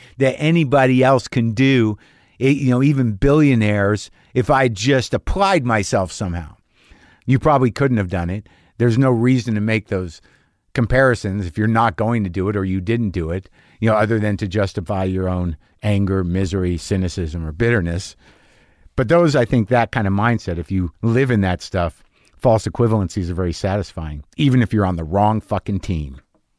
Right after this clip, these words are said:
or you're fighting for the wrong shit. It's like, "Yeah, fuck that. What about the bums who pee? Huh? Dummies."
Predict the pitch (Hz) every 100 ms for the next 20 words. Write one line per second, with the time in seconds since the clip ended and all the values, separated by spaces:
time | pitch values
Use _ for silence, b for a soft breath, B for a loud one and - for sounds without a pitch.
0 | - 104 95 - 107 107 95 95 82 82
1 | 92 101 98 - 101 78 _ _ _ _
2 | - 107 98 190 196 180 139 - - 196
3 | - - 175 170 143 110 _ _ _ _
4 | - 139 180 190 139 196 190 175 165 -
5 | 175 160 139 131 110 143 147 123 87 -
6 | _ _ _ _ _ _ - 156 208 233
7 | - _ _ _ _ _ _ _ _ _
8 | _ _ _ _ _ _ _ _ _ _
9 | _ - - - 117 113 113 101 -